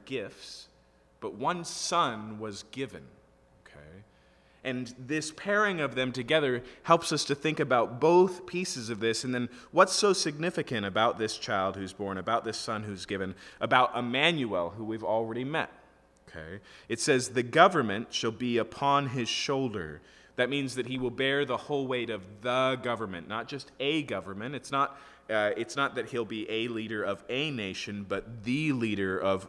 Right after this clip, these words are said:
all nations. "The government shall be upon his shoulder, and his name shall be called." And we've already been acquainted with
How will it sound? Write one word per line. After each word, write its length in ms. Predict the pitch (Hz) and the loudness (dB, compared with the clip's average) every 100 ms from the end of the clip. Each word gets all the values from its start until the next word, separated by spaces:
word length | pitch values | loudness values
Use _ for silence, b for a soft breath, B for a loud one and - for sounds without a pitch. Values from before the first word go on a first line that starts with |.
| - | -2
all 340 | 117 151 175 151 | 4 8 8 6
nations. 540 | 107 92 - 104 101 | 2 0 -2 -4 -6
"The 80 | 104 | -2
government 460 | 123 151 160 123 | 2 2 2 0
shall 140 | - 107 | -2 -2
be 100 | 101 | -2
upon 300 | - 101 98 | -2 -2 -2
his 100 | 95 | -4
shoulder, 420 | - 90 90 85 B B B | -4 -4 -4 -6 B B B
and 180 | 110 110 | -2 0
his 240 | 120 110 | 2 0
name 600 | 104 120 139 160 170 160 156 B B | 0 0 2 2 0 -2 -6 B B
shall 300 | - 127 123 | -4 0 2
be 120 | 117 | 0
called." 520 | 113 - 98 78 71 - - _ _ _ _ _ _ - 92 | -4 -4 -4 -4 -10 -18 -20 _ _ _ _ _ _ -16 -10
And 100 | 101 | -8
we've 160 | 110 | -2
already 300 | 127 147 147 | 0 2 0
been 180 | 131 127 | -2 -4
acquainted 440 | 120 123 117 113 | -6 -6 -6 -6
with 220 | 107 110 | -6 -8